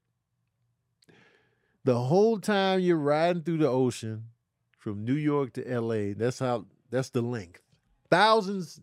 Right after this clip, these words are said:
thousands of miles. And underneath you is a full universe of living creatures underneath you.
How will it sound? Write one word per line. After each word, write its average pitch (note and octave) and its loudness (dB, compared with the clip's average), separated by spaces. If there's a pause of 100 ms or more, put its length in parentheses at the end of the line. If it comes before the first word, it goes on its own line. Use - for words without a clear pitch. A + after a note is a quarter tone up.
(380)
thousands G#3 4
of D3+ -2
miles. C3+ -6 (960)
And D3 -2
underneath A#3+ 2
you G2+ -4 (2250)
is D3+ 0
a B2+ 0
full B3+ -2
universe D3+ -4 (280)
of B2+ 0
living F3+ 0
creatures G#2+ -6 (120)
underneath D3 -2
you. F2+ -18